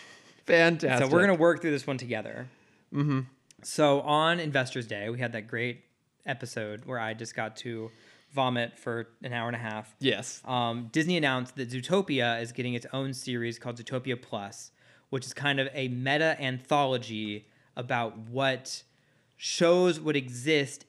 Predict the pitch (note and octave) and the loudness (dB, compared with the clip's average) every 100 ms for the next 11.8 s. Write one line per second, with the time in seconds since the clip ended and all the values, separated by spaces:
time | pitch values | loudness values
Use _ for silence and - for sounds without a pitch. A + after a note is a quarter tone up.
0 | - D#3+ D#3+ C#3 D3+ C3+ C3 B2+ B2+ C#3 | -4 -2 -2 -4 0 0 0 -4 -4 0
1 | C3 C3 B2 C3+ C3 A#2 A2+ A2+ - C#3+ | 0 0 -2 -2 -2 -2 -4 -4 -6 -6
2 | B2+ C3 C3 A#2+ A#2 A#2+ A#2 A#2+ A#2 - | -6 -8 -4 -4 -4 -4 -4 -4 -6 -6
3 | B2 A#2 A2+ A2+ G#2+ G#2+ G2+ G#2 G#2 - | -6 -4 -6 -8 -8 -10 -14 -16 -18 -18
4 | D2+ - - - D3+ - - - _ _ | -16 -16 -12 2 2 2 -10 -20 _ _
5 | _ - A#2+ - - - - - D3+ C3+ | _ -12 -10 -10 -16 -18 -20 2 4 4
6 | D3+ D3 B2+ B2 A#2+ A2+ A2 A#2 A#2 A2+ | 4 4 6 4 2 -2 0 2 2 2
7 | A2 A2 - _ A3 C3+ C3 D#3 E3 D3 | 2 0 -6 _ -8 -6 -6 -2 4 4
8 | C#3+ C#3 C3 B2 B2+ G#2 - - B2 G2+ | 4 -2 -4 -4 -4 -4 -8 0 2 2
9 | - B2 A#2+ A#2+ B2+ A#2+ G#2+ A2 B2+ A#2+ | 2 2 2 2 2 0 0 0 4 4
10 | A#2+ A#2+ B2 B2+ A#2 A#2 A2+ A2 G#2 A2+ | 4 2 0 2 2 4 4 2 0 -2
11 | G#2 A#2 A2+ A#2 A2 A#2 C3 B2 | 0 0 2 4 2 0 -2 -2